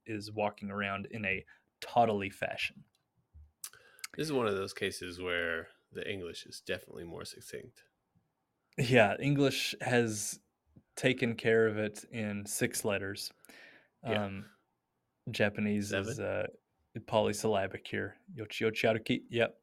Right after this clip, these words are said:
Speaker 1: And, um, i-, it's cute, though. I-, it's one of those Japanese things where yochi yochi is meant to carry, like, the feeling of, oh,
Speaker 2: Mm.
Speaker 1: unsteady walking,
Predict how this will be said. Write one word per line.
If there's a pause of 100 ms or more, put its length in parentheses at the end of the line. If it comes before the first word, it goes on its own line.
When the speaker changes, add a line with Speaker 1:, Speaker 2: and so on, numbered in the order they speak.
(760)
Speaker 1:
And,
um, (240)
i-,
it's
cute,
though.
I-,
it's
one
of
those
Japanese
things
where (240)
yochi
yochi (200)
is
meant
to
carry,
like,
the
feeling
of, (640)
oh,
Speaker 2:
Mm.
Speaker 1:
unsteady
walking,